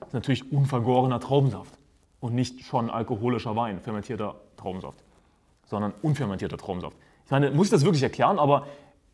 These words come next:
Christen sind, sind so festgefahren darin, dass man das so,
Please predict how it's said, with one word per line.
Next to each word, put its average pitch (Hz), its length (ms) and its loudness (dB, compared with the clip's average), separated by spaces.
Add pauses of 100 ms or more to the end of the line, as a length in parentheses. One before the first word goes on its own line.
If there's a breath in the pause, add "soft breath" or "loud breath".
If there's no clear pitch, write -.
Christen 180 460 4
sind, 147 240 4 (120)
sind 123 160 -2
so 156 140 4
festgefahren 123 720 2
darin, 127 260 4 (320 loud breath)
dass 151 160 2
man 165 140 6
das 147 260 6 (200 loud breath)
so, 151 560 4